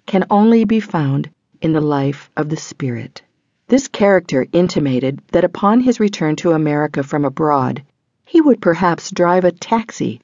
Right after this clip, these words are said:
to find a way to fulfill that goal. Indeed, many of the people, drivers, and others I have written about were truly inspirational.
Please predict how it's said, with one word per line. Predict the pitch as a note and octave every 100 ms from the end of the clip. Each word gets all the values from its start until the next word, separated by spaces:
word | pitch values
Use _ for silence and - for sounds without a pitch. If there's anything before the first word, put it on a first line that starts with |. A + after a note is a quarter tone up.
| -
to | F3+
find | - F3 F3+
a | F3+
way | E3+ D3+ A#2+
to | C#3 D3
fulfill | C#3+ D#3+ - G3+ D#3+ C#3
that | C#3 D3
goal. | - D#3 D#3+ A#2+ - _ _ _ _ _ -
Indeed, | E3 E3 F3 E3+ D3
many | D3 D#3 E3+ D#3+
of | D3+
the |
people, | C#3+ - D3 F3 G3 G#3 -
drivers, | E3+ D3 D3 E3 E3+
and | D3 C#3
others | E3 D#3+ C#3+ -
I | D#3
have | D3
written | C#3+ D#3 -
about | D3 D3 C#3 - - _ _
were | E3+
truly | - - G3+ G#3 G#3 F#3
inspirational. | D#3 - - C#3+ C#3 C#3 C3 B2 C3